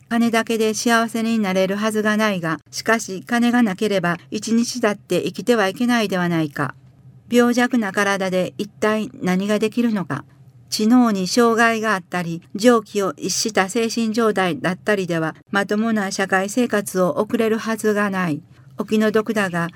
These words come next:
それも運命と諦めてもらうより仕方がない。私はおかげさまで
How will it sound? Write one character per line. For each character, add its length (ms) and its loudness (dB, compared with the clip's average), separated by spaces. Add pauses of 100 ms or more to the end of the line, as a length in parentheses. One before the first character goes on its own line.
そ 200 0
れ 120 2
も 280 0
運 220 4
命 200 -2
と 340 0
諦 340 0
め 120 -4
て 120 -4
も 120 -2
ら 160 2
う 60 0
よ 100 2
り 80 -2
仕 120 -8
方 240 -2
が 100 -2
な 200 0
い。 80 -6 (320)
私 380 0
は 220 2
お 100 -6
か 140 0
げ 120 -4
さ 160 -2
ま 120 -2
で 180 0